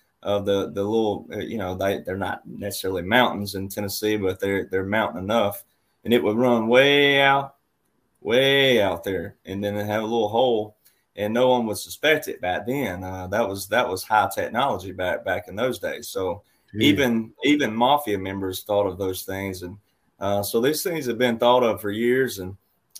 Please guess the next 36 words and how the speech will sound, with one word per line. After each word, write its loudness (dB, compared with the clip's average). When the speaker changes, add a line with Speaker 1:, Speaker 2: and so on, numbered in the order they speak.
Speaker 1:
um, 2
you -2
know, 4
and 0
then, 0
uh, -2
when 0
you, 2
when -2
you 0
see 6
it 6
in 2
writing, 6
though, 2
when -2
you -4
see 0
in -2
actual -2
Washington 0
Post 0
and -10
some -12
credible 0
sites 2
out -2
there -2
talking 0
about 0
immediate 4
access, -2
uh, -2
for -6
the 6
military, 2